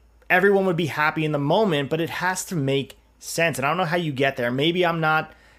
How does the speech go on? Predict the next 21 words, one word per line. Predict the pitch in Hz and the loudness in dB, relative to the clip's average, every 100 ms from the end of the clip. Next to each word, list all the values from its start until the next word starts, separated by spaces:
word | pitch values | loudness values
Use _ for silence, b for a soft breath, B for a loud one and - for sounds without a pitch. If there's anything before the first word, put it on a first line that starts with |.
| b - | b -6
listen, | 156 143 120 | -4 -2 -2
I'm | 147 | 0
not, | 156 156 - - - - _ - _ _ _ - | 2 0 -4 -20 -20 -20 _ -20 _ _ _ -2
admittedly, | 160 170 143 135 | 0 2 2 2
I'm | |
not | 143 156 | 2 2
a | |
wrestling | 135 143 - 143 | 2 0 0 -2
booker. | 123 127 143 123 | 0 0 2 0
I'm | 135 | 0
not | 139 | 0
Jim | 123 135 | 0 -2
Cornette. | - 135 127 127 | -2 -2 2 2
I | 131 | 0
can't, | 131 156 156 - b b b b b b _ - | -2 -2 -2 -4 b b b b b b _ -10
maybe | 135 170 202 | 0 2 4
someone | 208 208 190 175 | 2 2 2 4
else | 170 156 | 2 2
in | 160 | 0
the | 135 | 2
back | 143 139 - | 2 2 -2